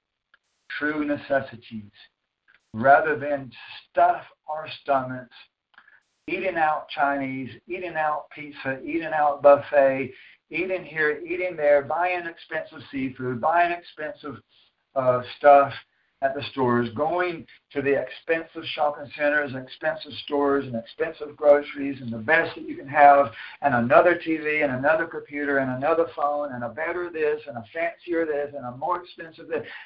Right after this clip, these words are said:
This is not the time for that gluttony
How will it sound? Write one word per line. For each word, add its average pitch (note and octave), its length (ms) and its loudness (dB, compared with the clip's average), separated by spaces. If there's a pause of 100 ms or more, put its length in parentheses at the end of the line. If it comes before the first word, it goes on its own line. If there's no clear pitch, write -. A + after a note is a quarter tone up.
(100)
This A#3 240 4
is F3 160 -10
not F#3+ 240 -2
the E3+ 100 -14 (100)
time F#3 440 2 (760)
for D#3 140 -2
that D#3+ 340 -2
gluttony C#3+ 600 -2